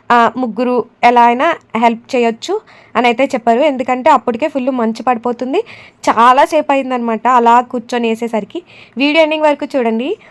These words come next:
ఫస్ట్ ప్రైజ్ ఏ ముగ్గుకు వచ్చిందో మీ అందరికీ చూపిస్తాను. చాలా బాగుంది. అసలు వి-, మా మొత్తం మా ఊరంతా కలకలలాడుతుందనమాట. సంక్రాంతి మొత్తం మా ఊర్లోనే ఉన్నట్టయితే ఉంది. చాలా అంటే చాలా బాగుంది. మైక్ పట్టుకొని ఉంది కదా,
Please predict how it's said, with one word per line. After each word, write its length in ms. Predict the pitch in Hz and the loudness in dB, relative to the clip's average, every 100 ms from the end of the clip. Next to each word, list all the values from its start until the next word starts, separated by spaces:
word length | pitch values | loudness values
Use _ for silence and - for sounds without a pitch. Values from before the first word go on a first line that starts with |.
| _ - | _ 2
ఫస్ట్ 280 | 339 - 339 | 2 2 -2
ప్రైజ్ 220 | 302 302 302 | 0 0 0
ఏ 140 | 262 | 0
ముగ్గుకు 320 | 269 262 240 240 | 0 -4 -4 -6
వచ్చిందో 320 | 226 240 285 | -4 -4 -2
మీ 120 | 294 | 0
అందరికీ 380 | 208 226 240 247 | 0 -2 -4 -6
చూపిస్తాను. 680 | 233 226 226 - 208 262 349 - - - - | -10 -10 -8 -6 -4 -4 -6 -16 -20 -8 -4
చాలా 240 | 226 254 | 2 4
బాగుంది. 540 | 302 269 247 226 320 453 _ - | 4 2 0 -2 -4 -4 _ -4
అసలు 320 | 247 269 247 - | -2 0 -4 -8
వి-, 240 | 196 247 - | -8 -8 -4
మా 200 | 240 233 | 0 0
మొత్తం 600 | 214 220 220 - 339 330 - | 0 -2 -4 2 4 4 2
మా 260 | 233 220 214 | -4 -2 -2
ఊరంతా 500 | 220 240 294 277 294 | -4 -2 -2 -2 -2
కలకలలాడుతుందనమాట. 1160 | 294 240 269 262 226 226 247 254 233 220 208 254 349 - - - | -2 -2 -2 0 0 0 -4 -6 -4 -4 -4 -6 -6 -14 -20 -6
సంక్రాంతి 600 | - 247 294 311 330 320 | -2 -2 -2 0 0 0
మొత్తం 560 | 285 262 - - 330 285 | -2 -2 -2 0 2 2
మా 180 | 226 247 | 2 2
ఊర్లోనే 380 | 294 285 285 | 2 0 0
ఉన్నట్టయితే 560 | 285 247 247 247 226 233 | -2 -4 -4 -2 -2 -2
ఉంది. 360 | 226 208 220 339 - - - 262 | -4 -4 -8 -10 -18 -20 -6 -4
చాలా 240 | - 247 | 0 -2
అంటే 200 | 262 262 | -2 -4
చాలా 380 | 254 240 226 247 | -2 2 4 4
బాగుంది. 500 | 247 226 214 220 359 _ _ - | 2 0 -2 -6 -8 _ _ -4
మైక్ 280 | 247 277 - | -2 0 0
పట్టుకొని 340 | 302 302 302 | -2 0 0
ఉంది 160 | 277 254 | 0 -4
కదా, 260 | 233 233 | 0 0